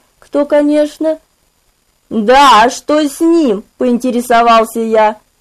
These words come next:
Мариус, прищурившись, посмотрел на меня и легко постучал по голове, облаченным в перчатку, пальцем.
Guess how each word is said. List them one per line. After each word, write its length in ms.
Мариус, 600
прищурившись, 840
посмотрел 720
на 100
меня 540
и 120
легко 360
постучал 640
по 180
голове, 600
облаченным 840
в 40
перчатку, 680
пальцем. 580